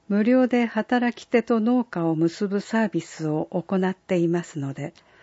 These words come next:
ぜひご活用ください。図。サービスの流れを図で表しています。要点を読みます。お手伝いをして収入を得たい方、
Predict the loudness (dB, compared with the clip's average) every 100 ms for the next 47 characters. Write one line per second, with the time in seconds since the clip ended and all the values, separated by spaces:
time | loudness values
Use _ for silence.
0 | -20 _ _ 0 0 -2 -6 -10 -2 -2
1 | -2 -6 -2 2 0 -2 -10 -10 -10 -14
2 | -14 _ _ _ _ _ _ _ _ _
3 | _ _ _ _ _ _ _ _ _ _
4 | 0 0 0 -8 _ _ _ _ _ _
5 | _ _ _ -6 0 2 2 0 0 2
6 | 2 2 0 0 0 -2 -8 _ -6 -4
7 | -2 0 0 -2 -2 -4 -8 -12 -12 -12
8 | -14 -16 -18 -20 _ _ _ _ _ _
9 | _ _ 0 0 0 -2 0 -2 -2 -4
10 | -4 -6 -8 -14 -20 -20 _ _ _ _
11 | _ _ _ _ _ _ _ _ _ _
12 | _ -8 -2 -2 -2 -2 -2 -2 -2 -4
13 | -8 -6 -6 -4 0 2 2 2 0 0
14 | -2 -2 -4 -2 -2 -2 -6 -14 -14 -20